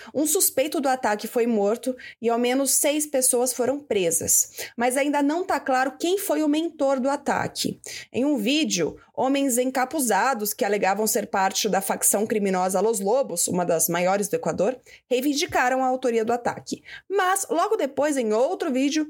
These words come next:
outros homens que também alegavam ser membros dessa mesma facção negaram que o grupo esteja envolvido. Guilherme Lasso afirmou que o assassinato, classificado por ele como crime político,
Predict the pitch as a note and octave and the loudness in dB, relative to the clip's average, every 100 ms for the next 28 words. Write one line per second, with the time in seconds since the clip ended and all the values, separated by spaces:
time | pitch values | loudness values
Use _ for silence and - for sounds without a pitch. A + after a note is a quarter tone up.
0 | - - G4+ A4 D4 B3 D4 C#4+ A3+ - | -6 0 2 2 0 0 2 0 -2 -4
1 | A3+ D#4 D#4+ G#4+ G#4 C#4+ C#4 D#4 D4+ C#4+ | -2 0 0 2 2 2 2 0 0 0
2 | A#3+ B3 B3 G#3+ G3+ G#3 F#3 G3+ E4+ G4+ | 0 0 0 0 0 0 0 0 2 0
3 | G4 F4 - D4+ D#4 - - - D4 E4 | -2 0 0 2 -2 -6 -16 -4 -2 0
4 | C#4+ C4 C4+ C#4 C#4+ - D4 A3+ A#3 B3+ | 2 2 2 0 -2 -2 0 0 0 -2
5 | - A3 A3 A3+ A3+ B3+ A#3+ F3+ - - | 0 0 0 0 0 0 0 -2 -2 -4
6 | - _ - - - - - G3 G#3 B3 | -6 _ -12 -10 -12 -14 -4 0 0 2
7 | C#4+ C#4 C#4+ D#4+ D4+ D4+ C4+ C4+ C#4+ D4+ | 2 2 2 0 0 0 0 0 0 0
8 | C#4 D4+ D4+ C4 G3+ D4 - F3+ - G#3 | 2 2 2 2 2 0 0 -4 -2 -2
9 | F#3+ - A3+ G#3+ G#3 A3 A3+ G#3 G#3+ G#3+ | 0 0 0 0 0 -2 0 0 0 -2
10 | A3 G#3+ G#3+ G3+ G3 - C#4+ G4 D#4+ E4+ | -2 0 0 0 -2 -2 0 0 -2 0
11 | C4 C4 - D#4 E4+ E4 | 0 0 -2 -2 -4 -6